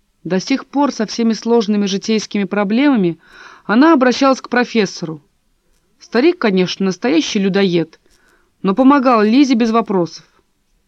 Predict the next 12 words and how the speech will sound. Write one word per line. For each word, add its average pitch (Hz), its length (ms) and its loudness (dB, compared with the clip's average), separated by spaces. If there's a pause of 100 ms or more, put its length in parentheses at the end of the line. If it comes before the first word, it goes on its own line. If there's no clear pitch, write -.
Надо 202 400 -2
ехать 180 400 -4
к - 80 -8
нему. 165 400 -2 (580)
Обсуждать 180 560 -2
происшедшее 190 640 -2
по 175 100 -8
телефону 190 460 -2
никак 196 380 -2
нельзя. 156 360 -4 (760)
Лиза 208 260 0
переоделась 190 800 -2